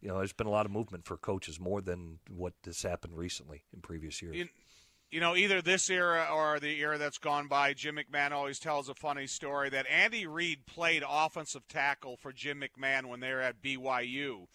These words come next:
Speaker 2: When Jim McMahon went to Green Bay, Andy Reid was his quarterback's coach.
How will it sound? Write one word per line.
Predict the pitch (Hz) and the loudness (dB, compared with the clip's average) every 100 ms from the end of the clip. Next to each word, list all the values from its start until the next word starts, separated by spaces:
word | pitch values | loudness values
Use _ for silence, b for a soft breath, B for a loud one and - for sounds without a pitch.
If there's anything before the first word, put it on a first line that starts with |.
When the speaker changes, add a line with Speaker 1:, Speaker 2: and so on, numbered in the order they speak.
| B B B | B B B
Speaker 2:
When | 156 156 | -10 -6
Jim | 160 220 214 | 2 2 4
McMahon | 190 - 170 185 180 160 | 2 2 2 4 4 2
went | 160 156 | -2 -2
to | 160 | -8
Green | 123 143 165 165 151 | -8 -2 0 0 2
Bay, | 156 160 156 135 B B | 4 6 4 0 B B
Andy | 165 180 185 180 | 4 4 4 0
Reid | 156 165 180 | -2 -4 -4
was | 156 151 139 | -2 -2 -2
his | 139 | -8
quarterback's | - 180 160 160 131 131 120 - | -8 -6 -6 -6 -2 -2 -2 -6
coach. | - 127 98 85 - | -8 -8 -8 -12 -12